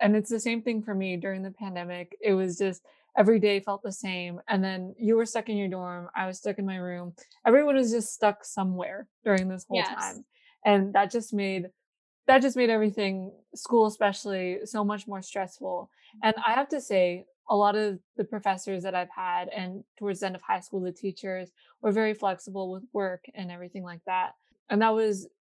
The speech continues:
Speaker 1: really helpful to not make us as stressed as we typically are in person at school. But I think the fact that a lot of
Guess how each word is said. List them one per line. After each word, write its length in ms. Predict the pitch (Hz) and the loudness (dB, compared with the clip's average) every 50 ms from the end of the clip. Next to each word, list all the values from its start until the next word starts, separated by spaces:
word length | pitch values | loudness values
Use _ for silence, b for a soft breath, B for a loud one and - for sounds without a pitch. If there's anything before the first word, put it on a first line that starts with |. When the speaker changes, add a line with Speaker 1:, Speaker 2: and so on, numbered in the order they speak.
| _ | _
Speaker 1:
really 720 | 233 208 220 226 226 220 220 214 208 208 196 190 185 196 - - _ _ _ | -2 2 2 4 4 2 2 2 2 2 2 2 2 -2 -4 -8 _ _ _
helpful 420 | - - 220 202 - 214 214 202 196 | -4 -4 -4 -4 -4 -4 -4 -4 -2
to 140 | - 214 | -4 -4
not 300 | 202 190 185 185 190 - - _ _ - | -4 -2 -2 -2 -4 -6 -8 _ _ -6
make 260 | 233 196 196 190 - 202 | -2 -2 -2 0 0 -2
us 240 | 190 185 - - - - - | -2 -2 -4 -10 -8 -2 0
as 220 | 190 190 190 - | 0 0 0 -2
stressed 300 | - 214 202 190 - - | -4 -4 -4 -4 -4 -6
as 120 | 208 175 185 | -8 -6 -6
we 100 | 185 180 | -6 -8
typically 480 | - 202 185 214 202 - - 190 190 | -10 -10 -10 -10 -8 -6 -6 -6 -4
are 400 | - 196 180 180 180 180 185 - _ _ _ - | -2 -2 -2 -2 -4 -6 -10 -14 _ _ _ 0
in 160 | 214 196 196 | 2 2 2
person 420 | 196 - 196 185 190 - - 226 240 | 2 0 -4 -4 -4 -4 -4 -4 -4
at 160 | 247 247 - | -4 -6 -10
school. 460 | - - 262 262 269 277 285 285 - _ _ _ _ - | -8 -2 0 2 2 2 0 -2 -6 _ _ _ _ 2
But 80 | 220 214 | 4 4
I 80 | 214 | 4
think 220 | 214 226 220 220 214 | 4 2 -2 -2 -4
the 100 | 220 196 | -6 -4
fact 380 | - 196 190 190 185 - - | 0 2 2 0 0 -4 -4
that 320 | 185 180 175 180 180 - _ _ _ _ _ - - | -4 -2 -2 -2 -4 -6 _ _ _ _ _ 0 2
a 60 | 196 | 4
lot 220 | 196 196 196 196 | 4 4 4 2
of 140 | 202 190 | 2 -2